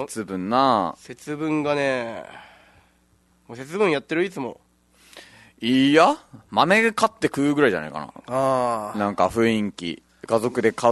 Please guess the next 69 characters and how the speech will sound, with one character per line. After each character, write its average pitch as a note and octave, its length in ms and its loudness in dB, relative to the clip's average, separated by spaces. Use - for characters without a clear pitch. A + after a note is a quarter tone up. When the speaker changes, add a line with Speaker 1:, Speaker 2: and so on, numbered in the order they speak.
Speaker 1:
う C#3+ 160 -4
か、 E3 300 2
ま A#2+ 100 2
あ、 - 20 0
自 G#2 140 -4
分 G#2 180 -6
で G#2 80 0
買 - 120 -2
っ - 20 -4
て G2 80 -6
自 F2+ 80 -6
分 F#2+ 100 -8
で G2+ 60 -6
食 G#2 200 -2
う G2+ 60 0
か、 D#2+ 340 0
Speaker 2:
あ。 - 60 -20
Speaker 1:
ま F2+ 160 -6
ち F#2+ 100 -12
ま F2 100 -4
ち F2+ 120 -10
だ D#2 80 -8
け - 100 -10
ど。 - 160 -14
Speaker 2:
鬼 E3+ 220 -4
払 D#3 160 -2
っ - 20 -10
て - 120 -10
な C#3 160 0
い。 - 60 -10
Speaker 1:
ん？ C#3+ 200 2
Speaker 2:
鬼 D#3 340 -2
を D3 160 -2
払 C#3+ 200 -4
っ - 20 -20
て B2+ 420 -6
福 - 280 -8
を C#3+ 160 0
う C3+ 80 -6
ち C#3+ 160 -6
に C3 100 -4
呼 B2+ 80 -2
び C3 100 -8
込 C#3+ 120 -4
ん C3 60 -4
で B2 80 -4
な C#3+ 140 4
い。 - 80 -6
Speaker 1:
い F#2+ 40 -12
や F2 120 -8
い E2 40 -8
や、 E2 100 -6
い-、 B2 120 -4
い F3 40 -2
な G3+ 120 2
い A3 120 0
の D#2 120 -4
よ、 - 140 -4
別 - 640 -4
に。 F2+ 180 -4
<laughs> - 20 -2
い - 20 -2
な D#3 120 0
い C#3+ 100 -2
か D2 120 -4
ら C#2 100 -6
さ、 - 120 -8
鬼 F#2+ 200 -4
が。 - 100 -8